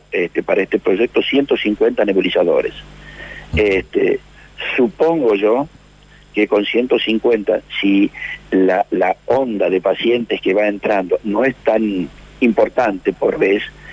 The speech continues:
este, uno podría atender, suponete, quince, veinte, treinta pacientes durante diez días o quince, esos nebulizadores se lavan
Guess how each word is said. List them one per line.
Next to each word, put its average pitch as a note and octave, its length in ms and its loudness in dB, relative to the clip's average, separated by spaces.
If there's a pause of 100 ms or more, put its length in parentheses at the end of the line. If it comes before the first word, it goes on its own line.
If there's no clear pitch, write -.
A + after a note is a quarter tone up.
(200)
este, - 240 0
uno B2+ 160 4
podría A2+ 340 2
atender, G#2+ 460 0
suponete, G2 500 -2
quince, A2+ 380 0
veinte, G#2 380 0
treinta A#2+ 340 0
pacientes A#2 540 0 (360)
durante G#2 400 0
diez A#2 320 0
días B2 300 2
o A2+ 60 0
quince, C3 440 0 (380)
esos A#2 300 2
nebulizadores G#2+ 680 2 (180)
se G2+ 100 2
lavan B2 480 0